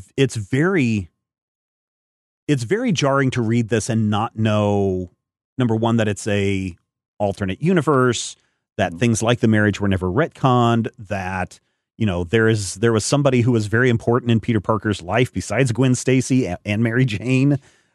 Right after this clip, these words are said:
Speaker 1: Uh,
Speaker 2: Right.
Speaker 1: it, it is, it's really kinda crazy. And the fact that the Kingpin, at least in this, uh, two, three-year run that we have here,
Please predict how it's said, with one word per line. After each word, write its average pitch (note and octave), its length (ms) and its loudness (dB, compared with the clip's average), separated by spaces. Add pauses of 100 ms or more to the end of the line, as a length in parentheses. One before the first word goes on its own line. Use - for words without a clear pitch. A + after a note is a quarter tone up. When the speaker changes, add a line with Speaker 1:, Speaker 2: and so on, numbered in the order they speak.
(120)
Speaker 1:
Uh, G#2 340 2
Speaker 2:
Right. F#2+ 100 -6 (420)
Speaker 1:
it, C#3+ 200 0
it F3 160 0
is, G#3 680 -2
it's E3+ 220 -2
really E3 320 -2
kinda E3 340 0
crazy. B2 460 -2
And C#3 100 2
the D3 60 2
fact F#3 240 0
that D3+ 120 2
the - 60 -6
Kingpin, B2+ 520 0
at G#2+ 120 -8
least D3 240 -2
in B2 80 2
this, A#2 300 -4 (480)
uh, F#2+ 240 -2
two, C3+ 180 0
three-year A2+ 400 -2
run G2 440 0
that F#2+ 140 -6
we F#2+ 120 -6
have A#2 240 -4
here, D#2 240 -14